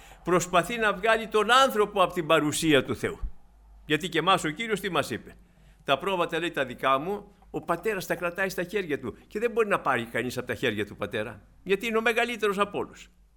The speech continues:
Ξέρει ο εχθρός, δεν μπορεί να έρθει να σε αρπάξει από τα χέρια του Θεού. Όμως τι κάνει; Προσπαθεί να σε βγάλει από την παρουσία του Θεού, να σε ξεμοναχιάσει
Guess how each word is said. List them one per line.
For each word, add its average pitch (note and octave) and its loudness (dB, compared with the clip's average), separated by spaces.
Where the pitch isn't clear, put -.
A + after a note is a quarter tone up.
Ξέρει B3+ 4
ο F3 6
εχθρός, D3+ 2
δεν G#3+ 0
μπορεί G#3+ 2
να F#3 0
έρθει F3+ 0
να F3 2
σε F3 0
αρπάξει E3 2
από D3 -4
τα D#3 -2
χέρια C#3 -2
του B2+ -12
Θεού. A2 -4
Όμως A3+ 2
τι C#4+ -4
κάνει; B2 0
Προσπαθεί D#3+ -2
να F#3+ 0
σε D#3+ -2
βγάλει G#3 8
από E3 2
την D#3 0
παρουσία C3 0
του G#2 -10
Θεού, G3 0
να - -2
σε G3 -4
ξεμοναχιάσει C#3+ -4